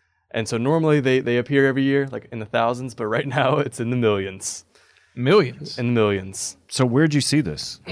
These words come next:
Speaker 1: <clears throat> On National Geographic.
Speaker 3: What's a cicada? Can you def-,
Speaker 1: Cicadas
Speaker 3: can you explain?
Speaker 1: Um, I don't know if you've ever seen the little, like, there's, they, they show up in little cocoons all over your property. I don't know. That's
Speaker 2: Yeah.
Speaker 1: how it's been
Speaker 2: They
Speaker 1: for
Speaker 2: shed
Speaker 1: me.
Speaker 2: your skin on the tree and stuff like that.
Speaker 1: Right.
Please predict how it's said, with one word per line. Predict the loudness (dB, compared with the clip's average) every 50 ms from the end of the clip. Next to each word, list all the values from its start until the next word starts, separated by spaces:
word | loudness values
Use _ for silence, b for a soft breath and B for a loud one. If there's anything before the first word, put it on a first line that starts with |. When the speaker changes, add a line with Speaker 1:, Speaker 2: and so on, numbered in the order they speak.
| -12
Speaker 1:
<clears throat> | -12 -14 -14 _
On | -6 -4 -2 0 2
National | 4 2 2 2 -2 -4 -2
Geographic. | -2 -2 0 0 -2 -4 -4 -8 -10 -14 -16 -20 _ _ _ _ _ _ _ _ _ _ _ _ b b b b b b b
Speaker 3:
What's | -2 -2 -2 0 0
a | -2 -2
cicada? | -2 -4 -6 -6 -6 -6 -6 -6 -10 -16 _ _ _ _ _ _ _ _ _ -2
Can | 0 2 2
you | 2 0
def-, | 0 0
Speaker 1:
Cicadas | 0 0 -2 -2 -4 -6 -8
Speaker 3:
can | -6 -6
you | -4 -4 -6
explain? | -6 -8 -10 -8 -6 -6 -6 -6 -10 -10 -6
Speaker 1:
Um, | -2 0 2 2 2 2 0 -2 -4 -6 -12 -18 -20 _ _ _ _ _
I | 0 0
don't | 0
know | 0
if | -2 -2
you've | -2 0 0
ever | 0 0 -2
seen | -2 -2 -2 -2 -2 -2
the | 0
little, | 0 2 2 2 2 0 -2 -4
like, | -6 -6 -6 -8 -12 -20 _ _
there's, | -6 -6 -6 -4
they, | -4 -6 -6 -6 -8 _ _ _ _ _ _ _ _
they | -8 -8
show | -6 -4 -4 -4
up | -4 -4
in | -4 -4
little | -2 -2 -2 -4
cocoons | -4 -8 -10 -6 -4 -2 -2 -2 -2 -4 -4 -6 -10 -12 -16 _ _ _ _ _ _ _ _ -6
all | -4 -2 2 2
over | 2 2 2 2 2 2 2
your | 0 0 -2 -2
property. | 0 0 0 0 0 0 -2 0 0 0 0
I | 0 0
don't | 0 0
know. | -2 -2
That's | 0 0
Speaker 2:
Yeah. | 0 0
Speaker 1:
how |
it's | -2 -2
been | -2 -2 -2
Speaker 2:
They | -2
Speaker 1:
for | 0 2
Speaker 2:
shed | 2 2 2
Speaker 1:
me. | 0
Speaker 2:
your | -2 -4
skin | -4 -4 -2 -2 -2 0 0
on | 0 -2 -4
the | -4
tree | -6 -6 -6 -4 -4 -4 -4
and | -6 -6 -8
stuff | -8 -10 -10 -8 -10
like | -10 -10 -8 -8
that. | -8 -6 -2 -2
Speaker 1:
Right. | -2 -2